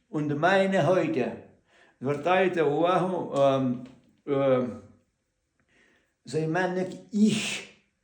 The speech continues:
то, е, вам треба вимовляти, е, м,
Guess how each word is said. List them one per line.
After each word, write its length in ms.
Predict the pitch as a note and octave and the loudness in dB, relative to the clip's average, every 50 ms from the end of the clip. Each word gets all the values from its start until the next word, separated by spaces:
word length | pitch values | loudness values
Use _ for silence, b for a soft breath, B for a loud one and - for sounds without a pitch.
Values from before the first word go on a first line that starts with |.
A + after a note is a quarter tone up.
| _ _ _ _ _ _ _ _ _ _ | _ _ _ _ _ _ _ _ _ _
то, 400 | - D3+ D3 D3+ D#3 D#3 C#3+ B2 C#3+ | -4 0 2 2 2 2 2 2 0
е, 560 | C#3 C3+ C3+ C3+ C3+ C3 C3 C3 B2+ B2 - - - b b b b b b b b b b b _ _ _ _ _ _ _ A#3+ - _ _ _ _ _ _ _ _ _ _ _ _ _ _ _ _ _ _ _ _ _ | 0 0 2 2 0 0 0 -2 -2 -6 -8 -12 -20 b b b b b b b b b b b _ _ _ _ _ _ _ -20 -20 _ _ _ _ _ _ _ _ _ _ _ _ _ _ _ _ _ _ _ _ _
вам 480 | G#3+ - B2 B2 C#3+ D3+ E3 E3 D#3+ | -12 -10 -8 -4 -2 -2 -2 -2 -4
треба 600 | - D#3+ E3+ D#3+ D#3+ E3 D#3+ D#3 - - - - - - | -4 -2 0 0 2 2 2 2 0 -4 -6 -14 -14 -10
вимовляти, 920 | D3 C3 C#3+ D3 D#3 D3+ D3 D#3 E3+ F3 E3+ - F3 E3 D#3 D3+ - - - | -4 -4 -2 -2 -2 -2 -2 2 2 2 2 2 0 0 0 0 0 -2 -4
е, 400 | D3+ C#3 C#3 C3+ B2+ B2 A#2+ C3 B2+ - - - - - - - - | -4 -2 0 2 0 0 -2 -4 -10 -12 -16 -20 -20 -20 -20 -16 -10
м, 300 | - C3 B2 B2+ B2+ | -6 -4 -4 -4 -4